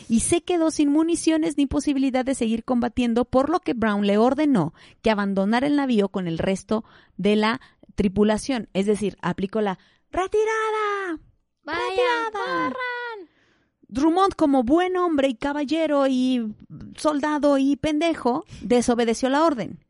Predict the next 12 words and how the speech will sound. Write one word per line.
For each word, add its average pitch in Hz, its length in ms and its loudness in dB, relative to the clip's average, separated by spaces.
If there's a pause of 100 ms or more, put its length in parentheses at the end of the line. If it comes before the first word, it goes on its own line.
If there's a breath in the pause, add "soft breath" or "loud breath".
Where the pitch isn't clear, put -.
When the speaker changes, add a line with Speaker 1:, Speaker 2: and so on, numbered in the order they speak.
(100)
Speaker 2:
Ah. 185 240 -18
Speaker 1:
Y 240 120 6
luego, 269 460 4
cuando 214 360 0
no 285 200 4
hubo 262 200 2
nada 285 340 0
más 277 280 0
que 240 80 -2
hacer, 277 380 -2 (360)
la 226 200 0
abandonó, 208 640 -2